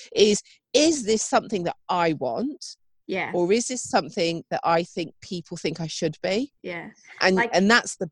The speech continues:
Speaker 1: big one.
Speaker 2: I, I've entered, um, the ballot for the Great North Run, but
Speaker 1: Mm-hmm.
Speaker 2: it's not something that I've felt like, "This year I'm gonna get fit." Actually,
Speaker 1: Yeah.
Speaker 2: I'm still eating sweets, still drinking, just been out for
Speaker 1: Yeah.
Speaker 2: pizza, to be honest.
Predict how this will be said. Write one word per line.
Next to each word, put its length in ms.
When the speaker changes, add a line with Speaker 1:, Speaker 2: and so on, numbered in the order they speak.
Speaker 1:
big 260
one. 300
Speaker 2:
I, 480
I've 220
entered, 640
um, 180
the 80
ballot 420
for 120
the 100
Great 240
North 220
Run, 320
but 120
Speaker 1:
Mm-hmm. 100
Speaker 2:
it's 100
not 400
something 460
that 100
I've 240
felt 160
like, 260
"This 300
year 80
I'm 60
gonna 140
get 200
fit." 240
Actually, 500
Speaker 1:
Yeah. 240
Speaker 2:
I'm 80
still 480
eating 520
sweets, 460
still 280
drinking, 680
just 200
been 120
out 140
for 60
Speaker 1:
Yeah. 180
Speaker 2:
pizza, 260
to 120
be 100
honest. 380